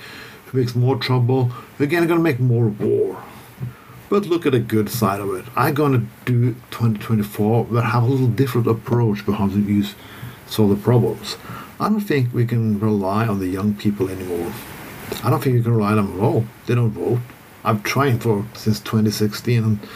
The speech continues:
on this podcast to see if I can get people to vote or just encourage people to do something, but people don't do anything. I mean, it's not up to me.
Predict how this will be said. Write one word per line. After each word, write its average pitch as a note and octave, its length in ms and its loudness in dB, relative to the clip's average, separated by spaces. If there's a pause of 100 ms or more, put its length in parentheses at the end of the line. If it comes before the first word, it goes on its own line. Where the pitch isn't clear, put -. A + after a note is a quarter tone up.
(400)
on G#2+ 160 4
this - 380 0 (640)
podcast A2 600 2
to G#2+ 200 4 (880)
see A2+ 360 0
if - 160 -2
I G2+ 120 -4
can G#2+ 140 -4
get A#2+ 200 0
people G#2+ 300 0
to G#2+ 80 2
vote G#2+ 340 2
or G2 180 2 (500)
just G#2+ 160 -2
encourage B2 520 0
people A2+ 240 0
to G2+ 60 2
do F#2+ 140 0
something, G#2 360 2
but A#2+ 160 4 (280)
people - 240 2
don't A2 160 2
do - 100 2
anything. - 380 -4 (400)
I - 60 -2
mean, B2 120 4
it's - 140 -2
not G#2 160 4
up G2+ 160 2
to G2 80 0
me. G2 200 -2